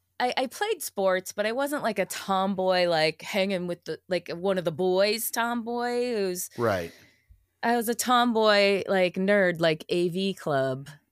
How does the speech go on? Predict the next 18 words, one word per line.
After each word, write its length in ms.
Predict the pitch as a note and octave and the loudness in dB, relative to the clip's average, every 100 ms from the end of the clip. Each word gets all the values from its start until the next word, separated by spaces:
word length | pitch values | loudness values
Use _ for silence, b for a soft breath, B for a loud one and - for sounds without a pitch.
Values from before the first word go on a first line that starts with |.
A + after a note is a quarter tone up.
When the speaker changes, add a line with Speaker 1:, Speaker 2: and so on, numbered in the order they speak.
| _ _ _ _ _ _ _ | _ _ _ _ _ _ _
Speaker 1:
tomboy. 760 | F#3+ D#3+ D3 C#3+ C#3 C3 C3+ D3+ _ _ _ _ _ _ _ _ _ - | -4 -2 -2 0 0 0 -4 -8 _ _ _ _ _ _ _ _ _ -6
Um, 520 | F3 D#3 C#3+ C3+ D3 _ _ | -2 -2 -2 -4 -8 _ _
but 80 | - | -4
I 40 | E4+ | -4
still 280 | - G#4+ | 0 -2
liked 340 | D#4 G#3 G3+ - | 0 -2 -2 -6
to 120 | A3+ | -4
wear, 200 | F#3 F3 | -2 -2
like, 260 | D#3+ C#3+ C#3 | -2 -6 -6
skirts 480 | - - D3+ D#3 - | -12 -8 -8 -8 -10
and 120 | C#3+ | -6
dresses 460 | D3 D3 D#3 C#3 | -6 -6 -6 -8
and 100 | C3+ | -8
stuff. 300 | C3+ C3+ - - | -6 -6 -8 -6
But 120 | F#3+ | 0
then 160 | A#3+ A#3 | 2 2
I 60 | |
also, 560 | G#3 G3+ G3 F#3 F3 | 2 0 0 2 0